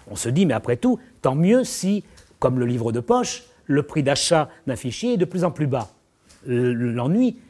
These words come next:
c'est que les éditeurs ne peuvent pas réaliser le moindre bénéfice avec des prix aussi bas. Amazon n'en a cure, car ce qui lui importe, je le répète, c'est de vendre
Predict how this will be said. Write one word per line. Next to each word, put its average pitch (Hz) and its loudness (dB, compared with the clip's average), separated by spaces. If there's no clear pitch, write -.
c'est - -6
que 151 -4
les 143 0
éditeurs 135 0
ne 190 -2
peuvent - -4
pas 170 0
réaliser 165 4
le 107 -2
moindre 165 2
bénéfice 143 -4
avec 135 0
des 139 0
prix 180 0
aussi 127 -4
bas. 110 -6
Amazon 180 6
n'en 120 -2
a 113 -4
cure, 254 2
car 135 -2
ce - -2
qui 208 0
lui 170 2
importe, 165 0
je 143 4
le 131 4
répète, 196 0
c'est 139 -4
de 123 0
vendre 156 -2